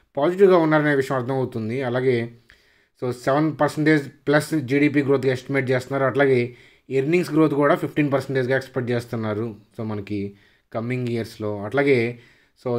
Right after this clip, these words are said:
ఇండియన్ స్టాక్ మార్కెట్ will hit new high in two thousand twenty-two అని వాళ్ళు అంచనా వేస్తున్నారు. So, చెప్పలేం కదా అది.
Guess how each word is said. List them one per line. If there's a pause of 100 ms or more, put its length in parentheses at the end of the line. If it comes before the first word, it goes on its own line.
(120)
ఇండియన్
స్టాక్ (100)
మార్కెట్ (380)
will (140)
hit (160)
new
high
in
two
thousand
twenty-two
అని
వాళ్ళు
అంచనా
వేస్తున్నారు. (840)
So, (320)
చెప్పలేం
కదా
అది.